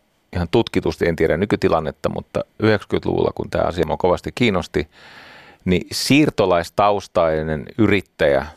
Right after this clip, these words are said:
tai siirtolaistaustainen, siis jälkipolven edustaja, niin o-, ö, päätyi nelinkertaisella todennäköisyydellä miljonääriksi, ö, verrattuna kantaväestöön.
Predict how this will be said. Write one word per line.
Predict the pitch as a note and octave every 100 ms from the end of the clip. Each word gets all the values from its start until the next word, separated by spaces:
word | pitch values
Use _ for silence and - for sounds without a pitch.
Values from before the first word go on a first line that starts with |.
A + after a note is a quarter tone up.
| _
tai | D#2+ D#2
siirtolaistaustainen, | G2 F#2+ - E2 D2+ - E2+ D#2 - D#2+ D2 D2 D2
siis | D#2+ D2+
jälkipolven | F2 E2 - D#2 - - - _ - -
edustaja, | A#2 G#2 - - - C#2 - - - - - -
niin | F2+ - - _ -
o-, | - - -
ö, | - - - - -
päätyi | G#2+ G#2 F#2+ F#2+ F2 E2+ - - _ _ _ -
nelinkertaisella | G#2 B2 C3 A2 F2+ D#2+ D2+ D2+ D#2+
todennäköisyydellä | D#2 F2 E2 D#2 D2 D#2+ D2+ -
miljonääriksi, | F2+ G2 F2 D#2 C#2 - - - _ _ _ _ _ _ _ _ _ - _ _
ö, | D2+ D#2+
verrattuna | G2+ F2+ - E2 D#2 -
kantaväestöön. | A2 G2+ D2 - - -